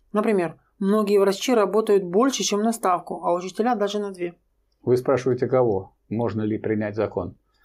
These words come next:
Speaker 2: Принять закон можно. Это, то есть мы с вами разрешаем принять закон Думе. Они нас не спрашивают. Они могут принять любой закон, э, поскольку их там большинство. А представители рабочих там – ничтожное меньшинство.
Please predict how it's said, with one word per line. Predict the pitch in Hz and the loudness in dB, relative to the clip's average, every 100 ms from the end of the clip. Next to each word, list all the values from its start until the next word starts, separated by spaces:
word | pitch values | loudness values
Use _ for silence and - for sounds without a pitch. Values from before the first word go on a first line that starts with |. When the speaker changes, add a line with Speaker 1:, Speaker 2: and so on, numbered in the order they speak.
| _ _ _ | _ _ _
Speaker 2:
Принять | 110 117 160 190 | -2 2 2 4
закон | 165 160 160 170 | 2 2 0 2
можно. | 135 101 101 113 | 0 0 -4 -2
Это, | 113 110 123 | -2 2 2
то | 127 | 4
есть | 117 139 | 2 4
мы | 147 | 2
с | 147 | 4
вами | 180 190 | 4 4
разрешаем | 123 113 120 147 131 117 | 4 4 2 2 2 2
принять | 113 117 113 | 2 2 2
закон | 110 - 180 185 | 2 2 2 2
Думе. | 127 104 98 98 - - | 4 4 2 -2 -12 -6
Они | - 127 160 | 0 2 4
нас | 170 - | 2 2
не | 160 | -2
спрашивают. | 131 143 139 147 139 135 - | 0 0 0 -2 -2 -4 -4
Они | 127 147 | 0 2
могут | 156 135 | 2 2
принять | 131 131 131 | 2 2 2
любой | 127 110 117 | 2 2 4
закон, | 104 95 220 247 247 - - - _ | 2 2 2 2 -2 -16 -20 -20 _
э, | 143 117 113 107 | -2 0 0 0
поскольку | 117 - 127 135 | -2 0 2 4
их | 185 | 2
там | - 143 160 | 0 -4 -2
большинство. | 139 123 113 - 107 107 - | -4 -4 -8 -4 -4 -4 -4
А | 104 104 | -6 -4
представители | 131 123 - 143 156 143 131 | -4 -4 0 2 2 2 2
рабочих | 127 165 220 147 123 | 4 4 2 0 -2
там – | 113 104 113 120 | -4 -4 -8 -10
ничтожное | 117 - 180 180 | -8 -2 -2 0
меньшинство. | 120 110 - 101 - 113 123 | -2 -4 -6 -10 -4 -2 -2